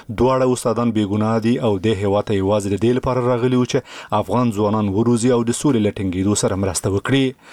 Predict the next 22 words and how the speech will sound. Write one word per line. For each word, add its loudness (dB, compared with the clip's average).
طالبانو 0
د 0
تېر 2
میلادي 0
کال -2
په 0
اګوست -2
میاشت -2
کې 0
د 2
دې 4
امریکایي 0
پوهنتون 2
دغه 0
استاد -2
له -2
بل -2
استرالیایي 0
استاد -4
تیموتی 2
ویک 0
سره 0